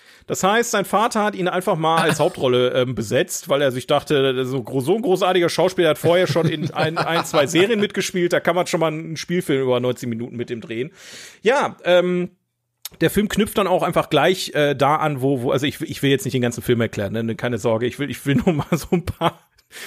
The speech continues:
Speaker 1: Momente noch mal wieder aufleben lassen, die ich einfach hatte. Der Film beginnt einfach, wo, ähm, dann, äh, der Kollege, dessen Namen ich schon wieder vergessen habe, weil er völlig irrelevant ist, also Jason Bateman,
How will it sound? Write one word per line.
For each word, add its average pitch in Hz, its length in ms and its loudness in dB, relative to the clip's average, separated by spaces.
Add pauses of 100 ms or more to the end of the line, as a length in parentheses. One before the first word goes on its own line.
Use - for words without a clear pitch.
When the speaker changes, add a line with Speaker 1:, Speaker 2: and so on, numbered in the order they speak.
Speaker 1:
Momente 185 520 2
noch 180 120 2
mal 175 180 0
wieder 175 160 2
aufleben 180 420 2
lassen, 180 260 0
die 180 140 -6
ich 185 100 -2
einfach 175 220 0
hatte. 175 300 -2 (280)
Der 170 120 2
Film 190 180 4
beginnt 190 300 2
einfach, 180 320 0
wo, 170 220 0 (300)
ähm, 139 420 0 (180)
dann, 131 380 0
äh, 120 240 0
der 123 100 0
Kollege, 156 420 2
dessen 135 240 0
Namen 165 340 0
ich 131 400 -8
schon 143 140 0
wieder 151 120 2
vergessen 135 340 -2
habe, 135 80 0
weil 131 80 4
er 120 80 2
völlig 147 320 -2
irrelevant 143 440 2
ist, 127 100 -2
also 120 200 0
Jason 127 300 0
Bateman, 147 480 0